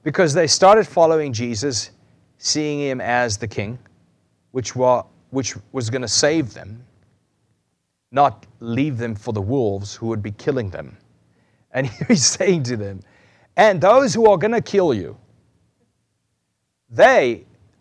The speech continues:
are gonna kill you thinking they're doing God a favor. They're serving God by killing you." That's what He's saying. "They will put you out of the synagogues. Indeed, the hour is coming when whoever kills you will think he is offering service to God.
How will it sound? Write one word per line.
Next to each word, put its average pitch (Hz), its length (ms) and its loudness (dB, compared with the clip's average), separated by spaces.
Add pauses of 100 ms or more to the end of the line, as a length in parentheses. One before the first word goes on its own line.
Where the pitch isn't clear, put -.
(140)
are 160 120 6
gonna 165 180 0
kill 220 300 4
you 165 120 2
thinking 190 420 0
they're 143 140 -2
doing 151 280 -4
God 151 220 2
a 131 40 0
favor. 147 420 0 (480)
They're 139 140 2
serving 143 520 0
God 113 360 4
by 131 140 2
killing 123 400 -2
you." 113 260 -4 (100)
That's 131 200 -6
what 151 80 -6
He's 131 120 -6
saying. 147 300 -6 (1500)
"They 151 80 4
will 156 120 2
put 226 260 2
you 214 80 4
out 185 160 10
of 196 60 4
the 147 60 -2
synagogues. 135 480 0
Indeed, 147 380 -4
the 135 140 -4
hour 170 220 4
is 139 100 -2
coming 165 300 -2
when 135 160 -4
whoever 151 300 -4
kills 185 500 2
you 98 280 -4 (460)
will 147 140 4
think 170 260 -2
he 156 160 -2
is 123 100 -4
offering 143 420 -4
service 143 340 -8
to 127 100 -14
God. 104 400 -8